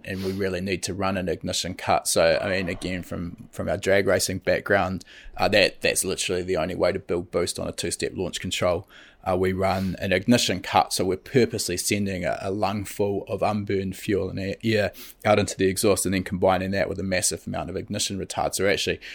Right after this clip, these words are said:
creating that combustion event purposely in the exhaust manifold. And that does tend to, uh, favour, well, have the option, the,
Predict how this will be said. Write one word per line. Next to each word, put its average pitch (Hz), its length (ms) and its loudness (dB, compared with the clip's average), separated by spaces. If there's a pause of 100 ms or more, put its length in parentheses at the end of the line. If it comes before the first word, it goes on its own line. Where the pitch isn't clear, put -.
(120)
creating 107 360 6
that - 160 0
combustion 92 440 0
event 90 360 -6
purposely 95 540 0
in 90 100 -2
the 90 100 -2
exhaust 87 360 -2
manifold. 95 560 -2 (800)
And 110 200 8
that 85 220 4
does 98 600 4
tend 98 480 -2
to, 90 520 0
uh, 76 220 2
favour, 95 420 2
well, - 320 -6
have 95 200 0
the 98 100 -2
option, 82 380 -4
the, 92 180 -6